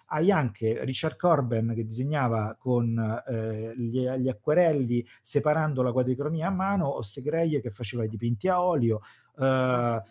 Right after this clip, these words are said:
mm, Charles Schulz che disegnava col suo pennellino, eh, a china. Quindi voglio dire, quella era un'intenz-, cioè, è un po' cherry picking dire: "I fumetti sono tutti automatizzati,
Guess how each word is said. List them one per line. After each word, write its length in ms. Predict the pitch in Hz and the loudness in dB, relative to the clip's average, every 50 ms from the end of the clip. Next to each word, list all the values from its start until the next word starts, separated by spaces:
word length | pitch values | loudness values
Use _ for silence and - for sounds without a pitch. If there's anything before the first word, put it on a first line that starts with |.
| _ _ 135 | _ _ -8
mm, 720 | 123 120 120 123 120 120 120 117 117 117 117 117 120 123 117 | -4 -2 -2 0 0 0 0 -2 -2 -2 -2 -2 -2 -4 -4
Charles 300 | 104 - 147 143 139 - | -4 -2 0 0 0 -2
Schulz 440 | - - - - 170 170 151 - - | -6 -8 -2 0 0 0 0 0 -2
che 100 | 143 127 | -4 -4
disegnava 320 | 123 123 127 147 135 131 | -4 -4 -6 -6 -4 -2
col 140 | 123 127 110 | -2 -2 -4
suo 140 | - - 123 | -4 -6 -4
pennellino, 760 | 127 131 127 131 131 135 135 139 147 139 131 127 123 120 117 - - - - - _ - | -2 -2 -2 0 0 -2 -2 -2 -2 0 0 0 0 0 -2 -4 -10 -20 -20 -20 _ -4
eh, 360 | - 131 127 123 120 117 123 - | 0 2 2 4 2 2 0 -2
a 140 | - 156 - | -6 -8 -8
china. 340 | - - 247 180 131 123 117 | -6 -4 -2 -2 0 -2 -2
Quindi 240 | - 226 226 175 139 | -2 -2 0 0 2
voglio 200 | 127 135 147 165 | 2 2 0 0
dire, 340 | 160 165 143 123 120 113 - - - - - - - _ _ | 0 0 2 2 0 0 -2 -8 -20 -20 -20 -20 -20 _ _
quella 260 | - - 247 254 208 | 2 2 4 6 6
era 140 | 151 131 131 | 4 4 4
un'intenz-, 640 | 127 127 131 135 127 104 - 143 135 127 - - - | 2 2 0 0 -2 -2 -2 -2 -4 -4 -6 -10 -4
cioè, 320 | - 175 151 120 - - _ | 0 2 2 2 0 -6 _
è 100 | - 139 | -4 -2
un 80 | 143 - | -2 -2
po' 140 | - 202 | -2 -4
cherry 340 | 202 - - 190 170 185 180 | -4 -2 -2 -2 0 0 -2
picking 420 | 180 220 214 - - 135 131 123 127 | 0 -2 -2 -2 0 0 2 2 2
dire: 460 | 117 135 131 127 123 120 117 117 123 - - _ _ _ _ _ - | 2 2 2 4 4 4 2 0 -2 -6 -14 _ _ _ _ _ -6
"I 40 | 131 | -4
fumetti 400 | - 185 190 208 208 208 165 135 | 0 2 2 2 2 0 -2 -4
sono 320 | - 151 139 139 131 107 | -2 -2 -2 -2 -2 -2
tutti 280 | - 202 202 - - 156 | -4 -6 -6 -2 0 0
automatizzati, 840 | 131 147 147 156 156 165 185 151 135 135 143 143 151 151 151 156 | 0 0 0 -2 -2 -2 -4 -4 -2 0 2 4 2 2 2 0